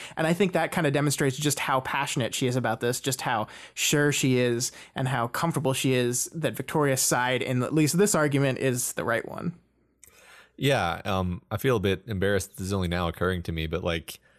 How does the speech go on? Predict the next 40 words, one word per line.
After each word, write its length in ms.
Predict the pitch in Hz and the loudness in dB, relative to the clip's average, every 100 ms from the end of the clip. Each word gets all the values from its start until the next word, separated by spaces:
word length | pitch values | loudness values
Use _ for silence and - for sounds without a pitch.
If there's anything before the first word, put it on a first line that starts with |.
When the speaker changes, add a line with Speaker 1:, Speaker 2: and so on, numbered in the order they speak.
| _ - | _ -8
Speaker 2:
it's 160 | 113 | -8
probably 460 | - 139 147 107 92 | -2 0 2 2 2
a 60 | |
little 200 | 90 113 | 2 0
bit 460 | 90 90 - - - - _ _ _ _ _ _ _ - _ - | 2 2 0 -4 -6 -12 _ _ _ _ _ _ _ -10 _ -4
impossible 600 | 104 90 101 110 90 85 | -4 0 0 0 0 -2
for 160 | 82 90 | 0 -4
Sveta 440 | - - 90 101 | 0 2 2 0
specifically 800 | - - - 87 107 120 120 117 117 | -2 -6 -2 -2 -2 -2 -2 -2 -4
to 420 | - 104 92 87 85 | -4 0 0 0 -2
be 180 | 107 | -2
objective 580 | 85 87 90 110 107 107 _ - | -2 0 0 -2 -6 -10 _ -8
here, 360 | 117 113 123 - _ | -2 -2 -4 -12 _
actually, 440 | - 107 - 131 127 | -8 -6 -4 -4 -4
because 580 | - 92 92 87 85 - _ _ _ _ | -6 0 2 2 -2 -6 _ _ _ _
Sveta, 540 | - 110 104 113 107 - _ - - - - | -4 -2 2 2 0 -2 _ -12 -12 -10 -4
like, 320 | 95 90 - _ _ _ - | -2 -2 -8 _ _ _ -6
you 100 | 107 | -2
know, 120 | 92 | 0
we've 120 | 87 | -2
talked 220 | - 92 85 | -2 -4 -2
about 140 | 85 | -2
how 160 | 80 80 | -2 -2
all 80 | |
these 120 | 80 71 | -2 -4
breakthrough 340 | - - 85 | -6 -4 -6
members 320 | 78 78 78 | -4 -6 -4
have 140 | - 78 | -4 -6
things 220 | 80 78 | -8 -10
in 80 | 76 | -8
common 280 | 87 82 80 | -6 -6 -6
with 100 | 80 | -8
each 160 | 82 | -4
other 200 | 82 80 | -2 0
Speaker 1:
Yeah. 160 | 110 120 | 0 -2
Speaker 2:
in, 140 | 87 85 | -6 -10
in 120 | 82 | -8
kind 200 | 85 80 | -6 -6
of 80 | 80 | -4
a 260 | 78 78 | -4 -4